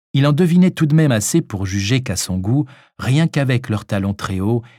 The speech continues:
ils faisaient vulgaire. Qui pouvait porter cela ? Certainement pas quelqu'un qui doit faire des kilomètres à pied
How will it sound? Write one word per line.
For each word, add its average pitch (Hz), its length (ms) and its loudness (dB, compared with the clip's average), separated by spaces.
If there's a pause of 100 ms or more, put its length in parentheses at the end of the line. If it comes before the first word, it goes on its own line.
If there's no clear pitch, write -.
(380)
ils 95 80 -2
faisaient 92 260 -4
vulgaire. 98 640 -6 (1300)
Qui 214 160 4
pouvait 123 320 0
porter 110 280 -4
cela ? - 320 -6 (840)
Certainement 101 540 -2
pas 139 180 0
quelqu'un 123 380 -2
qui 127 120 -2
doit 104 160 0
faire 113 220 -2
des 101 140 -2
kilomètres 110 480 -2
à 107 80 0
pied 151 340 0